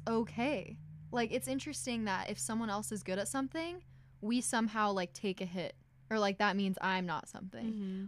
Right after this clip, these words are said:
Speaker 1: When instead we should just, like, celebrate what other people are good at and, and know that that's, like,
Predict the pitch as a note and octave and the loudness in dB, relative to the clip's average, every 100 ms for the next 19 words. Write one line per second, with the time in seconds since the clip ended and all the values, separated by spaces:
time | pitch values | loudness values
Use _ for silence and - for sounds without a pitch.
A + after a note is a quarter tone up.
0 | - A#3+ B3+ - B3+ C4+ C4 C4 G#3+ - | 2 4 4 4 2 2 0 0 0 0
1 | G#3+ - - A3 A3 G3+ G3 G3 G#3 G#3+ | 0 0 0 2 4 2 4 2 0 -2
2 | A3 G#3 G3+ F#3+ G3 A#3 C4+ D4+ - A3 | -4 0 0 2 2 2 2 2 2 2
3 | G3+ G3 - - _ _ - A#3 A3+ A#3+ | 2 0 -10 -20 _ _ 4 6 8 8
4 | A#3 G#3 A3 - A#3+ A3+ | 6 6 6 4 0 -2